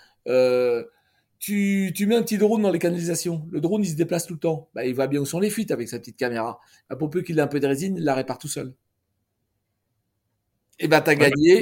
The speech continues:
Speaker 2: ok.
Speaker 1: les mecs qui écoutaient les fuites, les mecs qui faisaient des trous, les mecs qui les réparaient. Tu répares la fuite de la
Speaker 2: Ouais,
Speaker 1: plaque.
Speaker 2: ouais, ouais, le, le blo-, on bloque la route pendant dix jours, euh, on,
Speaker 1: Exactement.
Speaker 2: on vient avec une petite,
Speaker 1: Voilà.
Speaker 2: euh, une mini pelleteuse.
Speaker 1: Ouais,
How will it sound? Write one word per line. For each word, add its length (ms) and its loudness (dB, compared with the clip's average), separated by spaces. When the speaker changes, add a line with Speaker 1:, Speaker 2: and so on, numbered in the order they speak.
Speaker 2:
ok. 140 -4
Speaker 1:
les 80 2
mecs 200 4
qui 80 0
écoutaient 260 0
les 120 0
fuites, 280 -4
les 100 -2
mecs 180 0
qui 140 0
faisaient 220 -6
des 160 -8
trous, 220 -6
les 100 -4
mecs 140 -6
qui 40 -6
les 80 0
réparaient. 400 -6
Tu 140 -10
répares 280 -4
la 120 -6
fuite 180 -14
de 100 -8
la 60 -4
Speaker 2:
Ouais, 100 8
Speaker 1:
plaque. 340 10
Speaker 2:
ouais, 60 0
ouais, 140 4
le, 60 2
le 100 4
blo-, 240 0
on 140 4
bloque 260 2
la 80 6
route 260 2
pendant 220 0
dix 160 -4
jours, 380 -2
euh, 80 0
on, 20 2
Speaker 1:
Exactement. 720 4
Speaker 2:
on 20 -4
vient 120 0
avec 180 -2
une 100 -6
petite, 200 -6
Speaker 1:
Voilà. 200 4
Speaker 2:
euh, 40 2
une 80 -2
mini 200 0
pelleteuse. 540 2
Speaker 1:
Ouais, 80 -4